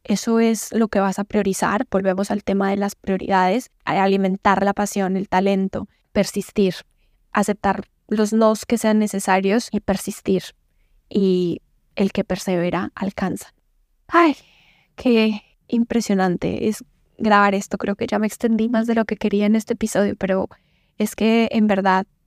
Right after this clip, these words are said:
ir recordando todo es como releer un libro que te gustó mucho, que te enseñó mucho. Eso estoy haciendo un poco yo en este f-, cierre de temporada. Siguiente episodio, Arturo, mexicano, constructor.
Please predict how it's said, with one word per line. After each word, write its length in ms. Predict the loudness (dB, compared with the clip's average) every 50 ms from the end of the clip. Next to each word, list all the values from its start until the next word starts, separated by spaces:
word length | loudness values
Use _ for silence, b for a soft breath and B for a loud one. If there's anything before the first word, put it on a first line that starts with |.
| _
ir 180 | 0 0 2 2
recordando 540 | 0 0 0 0 0 0 0 -2 -2 -2 -2
todo 420 | 0 0 2 2 0 0 -4 -6 -10 _ _ _
es 100 | -10 -4
como 220 | 0 2 4 4
releer 420 | 4 4 4 4 4 2 2 0 0
un 120 | 0 2
libro 300 | 2 2 2 2 0 0
que 140 | -2 -2 -2
te 100 | -2 -2
gustó 300 | -2 -4 -4 -4 -2 -2
mucho, 440 | 0 0 -2 -2 -2 -4 -4 -4 -4 _ _ _ _ _
que 360 | -4 -2 0 0 0 -2 -4 -8 _ _ _ _ _ _
te 100 | -2 -2
enseñó 300 | -2 0 0 0 2 2
mucho. 440 | 2 0 0 -2 -4 -6 -8 -8 -10 _ _ _
Eso 220 | -8 -6 -6 -6 -6
estoy 200 | -4 0 0 0
haciendo 300 | 2 2 2 2 2 2
un 80 | 0
poco 240 | 0 -2 -2 -2 -2
yo 280 | 0 0 0 -2 -2 -6 _ _ _ -2
en 160 | 0 0 0
este 260 | 0 -2 -2 -2 -2
f-, 160 | -2 -2 -6 -16 _ _ _ _
cierre 480 | -18 -6 0 2 2 4 4 4 2 2
de 100 | 2 0
temporada. 680 | 0 -2 -2 -2 0 -2 -2 -2 -2 -4 -6 -10 -12 _ _ _ _
Siguiente 440 | _ 0 2 4 4 6 4 4 2
episodio, 680 | 2 0 0 2 2 4 4 4 2 2 0 -2 -4 _ _ -6
Arturo, 640 | -6 -6 -6 -6 _ 0 0 2 2 2 0 -2 -4 _ -4
mexicano, 680 | -4 -2 -2 -4 -6 _ -2 0 2 2 2 0 -2 -6 _ _
constructor. 760 | -2 -2 -2 -2 -4 -10 -18 _ _ 0 2 2 2 2 -2